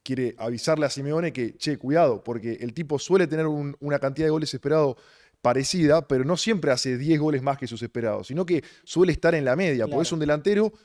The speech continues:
Speaker 1: probablemente promedio o un poco por encima del promedio. Kane,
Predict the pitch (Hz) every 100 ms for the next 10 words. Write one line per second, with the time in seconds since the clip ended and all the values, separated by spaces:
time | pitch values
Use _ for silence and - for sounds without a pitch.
0 | _ - 156 202 190 208 196 226 143 170
1 | 170 196 220 233 156 - 180 175 - 190
2 | 185 151 147 165 160 139 143 131 113 -
3 | 156 156 147